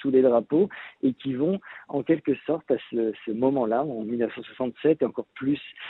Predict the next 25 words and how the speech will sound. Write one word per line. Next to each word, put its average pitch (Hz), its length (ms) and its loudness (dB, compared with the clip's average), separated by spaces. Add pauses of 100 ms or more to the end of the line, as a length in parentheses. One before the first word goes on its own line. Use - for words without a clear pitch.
(240)
euh, 120 220 4
en 143 80 0
mille 127 140 0
neuf 117 120 -2
cent 135 120 0
soixante-treize, 147 600 2 (320)
découvrir, 151 1080 4
en 147 140 -6 (160)
fait, 170 200 0 (120)
la 135 180 4
population 139 580 -2
arabe 151 280 -2
et - 20 0
la 131 80 2
population 131 540 -4
palestinienne. 117 580 -2 (400)
C'est 123 60 -2
un 113 100 0
peu 123 140 0
paradoxal, 110 580 -2
hein, 110 100 -6
quand, 107 360 -8
c'est 113 60 -8
un 104 80 -6
peu, 131 260 2